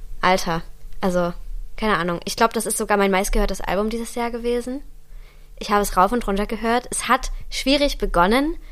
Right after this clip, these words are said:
mit einigen Kontroversen. Deswegen habe ich ein bisschen länger gebraucht als andere, um da reinzukommen. Aber wow, es, du könntest jeden einzelnen Song auf einer Party auflegen und es wäre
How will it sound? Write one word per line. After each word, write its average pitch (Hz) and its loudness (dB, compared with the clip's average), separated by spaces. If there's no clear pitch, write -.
mit 202 -8
einigen 247 2
Kontroversen. 220 0
Deswegen 214 0
habe 247 0
ich - -4
ein 220 -2
bisschen 214 0
länger 220 4
gebraucht 208 -2
als 196 -2
andere, 196 0
um 185 0
da 180 2
reinzukommen. 185 2
Aber 175 2
wow, 175 4
es, - -4
du 208 -6
könntest 214 0
jeden 247 8
einzelnen 214 2
Song 202 0
auf 202 -4
einer 196 -4
Party 208 -2
auflegen 190 0
und 180 -2
es 180 -6
wäre 180 -2